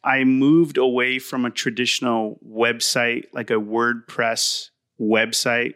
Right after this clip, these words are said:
where it has a content management system on the back, to what's known as a, uh, I think it's a W P A. So my new website is, looks and operates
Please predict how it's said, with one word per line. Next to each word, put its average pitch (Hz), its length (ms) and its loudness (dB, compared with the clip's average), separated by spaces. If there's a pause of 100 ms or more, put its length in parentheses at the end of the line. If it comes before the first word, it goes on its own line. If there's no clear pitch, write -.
where 117 120 -4
it - 40 -2
has 110 140 -4
a 110 60 -12
content 117 400 -2
management 110 380 -4
system 113 320 -8
on 110 60 -4
the 104 60 -8 (120)
back, - 200 -6 (720)
to 131 800 0 (220)
what's 131 400 0
known 127 340 2
as 120 220 -4
a, 110 600 -6 (160)
uh, 110 420 -2
I 101 100 -14
think - 160 -4
it's 110 160 -2
a 110 80 2
W 123 840 -2 (100)
P 131 340 0
A. 131 380 0 (220)
So 127 360 2
my 135 220 2
new 165 200 4
website 131 600 0 (500)
is, 117 540 0 (720)
looks 123 640 0
and 127 140 0
operates 117 840 -2